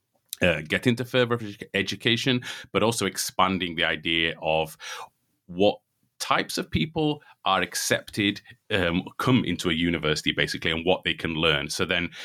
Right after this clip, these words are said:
it's always, so now a lot of our, some of our courses are about helping students get into full-time study,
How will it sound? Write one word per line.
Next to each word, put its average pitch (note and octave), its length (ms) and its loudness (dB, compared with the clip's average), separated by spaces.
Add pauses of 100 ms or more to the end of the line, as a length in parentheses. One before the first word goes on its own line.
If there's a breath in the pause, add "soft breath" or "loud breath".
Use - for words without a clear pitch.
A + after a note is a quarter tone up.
(140 loud breath)
it's E2 100 -2
always, E2+ 480 2
so - 80 0
now F#2+ 460 0
a F#2 100 -6
lot G2 140 -2
of F#2+ 100 -2
our, F2 180 2
some D#3+ 160 -4
of C3 100 2
our F#2 100 0
courses E2+ 380 -2
are F2+ 380 0 (160 soft breath)
about G2 240 -2
helping G2 360 0
students G2 320 0
get F2+ 160 0
into F#2+ 180 -2
full-time G2+ 400 -2
study, A#2+ 380 -2